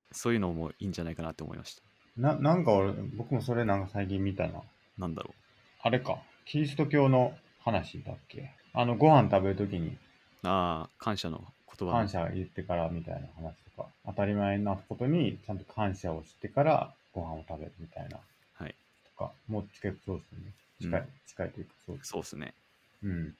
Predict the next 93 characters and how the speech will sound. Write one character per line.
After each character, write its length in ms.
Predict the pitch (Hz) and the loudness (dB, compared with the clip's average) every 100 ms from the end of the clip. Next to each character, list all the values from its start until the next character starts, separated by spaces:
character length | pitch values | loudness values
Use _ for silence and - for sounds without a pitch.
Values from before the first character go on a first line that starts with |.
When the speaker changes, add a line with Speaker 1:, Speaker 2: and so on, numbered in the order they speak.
| _ 85 | _ -14
Speaker 1:
ま 60 | |
あ、 20 | 80 | -12
哲 260 | - - | -10 -2
学 100 | 143 | -2
と 100 | - | 0
か 100 | 95 | -4
っ 60 | 90 | -4
て 80 | - | -2
結 160 | 139 | -4
構 120 | - 90 | 0 0
当 100 | 92 | 2
た 120 | 113 | 4
り 120 | 113 | 4
前 500 | 107 110 110 110 104 | 6 6 6 6 6
を 140 | 104 | 4
深 240 | 95 - 98 | 2 -2 -2
掘 140 | 104 | 0
り 80 | 104 | 0
ま 100 | 98 | 0
く 100 | 101 | -4
っ 40 | - | -8
て 100 | 85 | -12
ま 80 | |
す 80 | 82 | -12
か 100 | - | -10
ら 60 | 76 | -10
ね。 240 | - 101 _ _ - | -12 -16 _ _ -12
も 80 | 90 | -8
う 20 | |
カ 160 | - 135 | 2 2
ン 80 | |
ト 100 | 113 | 4
も 120 | 92 85 | 2 2
デ 120 | 92 | 0
カ 140 | 98 | 2
ル 80 | 92 | 0
ト 80 | 92 | 0
だ 80 | 90 | -4
っ 60 | |
て、 420 | _ - 82 - _ _ - | _ -8 -8 -8 _ _ -6
「わ 120 | 98 | 0
か 140 | 127 | 2
る 60 | 117 | 2
っ 40 | |
て 160 | - 90 | 0 -2
な 140 | 87 | -2
ん 60 | 87 | -4
だ 100 | 85 | -6
ろ 100 | 80 | -10
う」 40 | - | -8
と 100 | 95 | -8
か、 380 | 90 - - _ _ | -6 -8 -10 _ _
Speaker 2:
う 20 | - | -2
ん。 20 | |
Speaker 1:
ハ 120 | 110 | 2
イ 60 | 107 | 4
デ 120 | 101 | 4
ガ 160 | 87 | 2
ー 20 | 82 | 0
な 120 | 80 | -4
ら 60 | |
「時 160 | 82 95 | -6 -4
間 280 | 92 92 90 | 0 0 0
と 100 | 90 | -4
か 160 | 82 - | -4 -4
存 200 | 98 90 | -4 -2
在 140 | 85 | -2
っ 20 | |
て 100 | - | -2
な 140 | 85 87 | -2 -2
ん 80 | |
だ 100 | 78 | -4
ろ 80 | - | -8
う」 60 | - | -12
っ 40 | |
て 100 | - | -12
い 120 | - - | -12 -12
う 60 | - _ _ _ | -20 _ _ _
と 80 | - | -6
こ 100 | 92 | -4
に 60 | 85 | -2
も 120 | 90 | -2
似 120 | 82 | -4
て 80 | 82 | -6
る 140 | 82 | -10
ん 20 | |
で、 80 | 85 | -8
Speaker 2:
う 40 | - | -8
ん。 60 | - _ _ _ - | -12 _ _ _ -8
Speaker 1:
結 160 | 127 | -6
構 100 | - | -2
そ 140 | 90 90 | -2 0
の、 300 | 87 85 | 0 -2